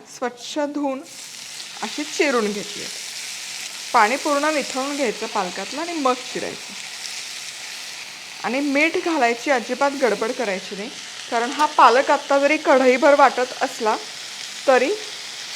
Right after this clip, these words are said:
जसजसा शिजेल तो वाटीभरच होईल. So ही अर्धी पालकाची जुडी मी घेतली आहे. आता हे तेलामध्ये परतून परतून घ्यायचं, सोडायचं नाही, असं परतत राहायचं. पटकन शिजतो चार पाच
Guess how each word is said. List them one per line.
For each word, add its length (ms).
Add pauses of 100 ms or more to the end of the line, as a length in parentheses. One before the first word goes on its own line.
(580)
जसजसा 500
शिजेल 460
तो 100
वाटीभरच 560 (140)
होईल. 160 (760)
So 80
ही 100
अर्धी 400
पालकाची 500
जुडी 260
मी 120
घेतली 340
आहे. 80 (720)
आता 180
हे 160
तेलामध्ये 720 (240)
परतून 400
परतून 480
घ्यायचं, 380 (460)
सोडायचं 500
नाही, 120
असं 240 (200)
परतत 440
राहायचं. 360 (1000)
पटकन 420
शिजतो 300
चार 240
पाच 200